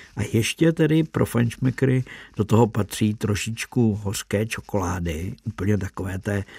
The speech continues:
devadesát pět procent kaká, tak trošičku té čokolády, tak to je ta správná aztécká.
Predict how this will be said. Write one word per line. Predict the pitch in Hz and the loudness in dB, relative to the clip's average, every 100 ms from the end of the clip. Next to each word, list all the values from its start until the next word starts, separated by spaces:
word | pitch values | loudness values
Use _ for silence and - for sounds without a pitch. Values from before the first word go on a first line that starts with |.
| - - | -20 -8
devadesát | - - 101 101 - 92 - | -4 -4 -6 -6 -6 -6 -8
pět | 92 98 | -8 -8
procent | - 92 - 104 98 107 - | -6 -6 -2 -2 -2 -4 -6
kaká, | - 98 - 90 92 113 - - - - | -8 -6 -4 -2 -2 -4 -8 -18 -14 -6
tak | 85 - - | -6 -6 -6
trošičku | - 104 - 131 - - | 2 2 0 -6 -6 -4
té | 120 120 | -2 -2
čokolády, | 113 113 113 104 85 73 | -2 0 2 2 0 -8
tak | - - - - | -10 -16 -14 -4
to | 95 | -2
je | 98 | -2
ta | 101 101 | -4 -8
správná | - - 90 92 95 98 | -10 -10 -6 -4 -2 -4
aztécká. | - 104 - 104 98 - 90 85 | -4 -8 -2 0 0 -4 -6 -6